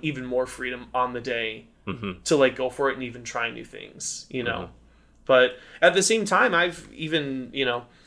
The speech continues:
Speaker 1: even with my last film, I remember doing, like, really wanting to do more rehearsal, but then the actor I was working with was like, they got it after, you know, just going through the scene really a few times. And it's like,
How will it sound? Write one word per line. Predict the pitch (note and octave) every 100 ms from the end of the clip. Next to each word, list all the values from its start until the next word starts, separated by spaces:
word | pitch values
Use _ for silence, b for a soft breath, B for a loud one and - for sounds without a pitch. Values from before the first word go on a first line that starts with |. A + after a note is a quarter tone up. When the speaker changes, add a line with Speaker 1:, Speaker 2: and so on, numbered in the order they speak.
| b -
Speaker 1:
even | D#3 D3
with | D3
my | D3
last | B2 B2 -
film, | C#3 B2
I | B2
remember | B2+ B2+ B2+ B2 B B B B
doing, | D3 C#3+ C3+ C3+ - -
like, | C#3 B2
really | C3 C#3+
wanting | C3+ C3 C3
to | B2+
do | B2
more | C3 B2+
rehearsal, | B2 B2+ B2 B2+
but | A#2+
then | C3
the | B2+
actor | B2+ B2+ B2+
I |
was | B2 A#2+
working | A#2+ - A#2+
with | A#2+
was | A#2+
like, | B2 A#2+ - - _ _ _
they | - C3+ C#3 D3
got | D3 C3+ C#3
it | C3 A2+ -
after, | B2+ A#2 - A#2+ A#2+ A#2+
you | B2+
know, | A#2 A#2 - _ b b b
just | C#3+ C3
going | C3+ C3+
through | C3 C3+
the | C3
scene | - C#3 C3+ B2+
really | C#3+ D3+ C3+
a |
few | C3 C#3
times. | D3+ C#3 B2+ B2+ - -
And | D3
it's | B2+ -
like, | D3 - -